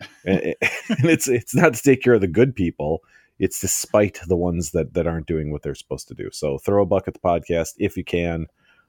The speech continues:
Um, that's our second plea for money this evening, and probably, quite honestly, the last plea for money we'll make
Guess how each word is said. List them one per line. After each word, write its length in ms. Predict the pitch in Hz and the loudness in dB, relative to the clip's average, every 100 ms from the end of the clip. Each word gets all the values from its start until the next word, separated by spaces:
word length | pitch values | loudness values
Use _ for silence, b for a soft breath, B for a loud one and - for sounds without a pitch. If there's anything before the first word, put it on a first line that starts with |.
| _ - | _ -12
Um, 240 | 60 65 | -10 -4
that's 180 | 82 - | -4 -4
our 120 | 82 | -4
second 380 | - 98 92 87 | -2 -2 -2 -2
plea 180 | 92 85 | -4 -2
for 160 | 87 | -4
money 320 | 82 82 80 | -2 -2 -2
this 240 | 78 78 80 | -4 -4 -4
evening, 320 | 76 82 82 | -4 -4 -4
and 160 | 92 90 | -6 -4
probably, 560 | 120 170 170 85 85 | 0 0 0 -2 -2
quite 240 | - 92 85 | 0 -2 -2
honestly, 400 | 87 110 - 127 | -2 -4 -4 -4
the 100 | 85 | -2
last 320 | 87 98 - | -2 -2 -4
plea 120 | - 104 | -4 -4
for 160 | 98 | -2
money 240 | 95 107 95 | -4 -2 -2
we'll 140 | 95 | -2
make 240 | 101 117 | -2 -4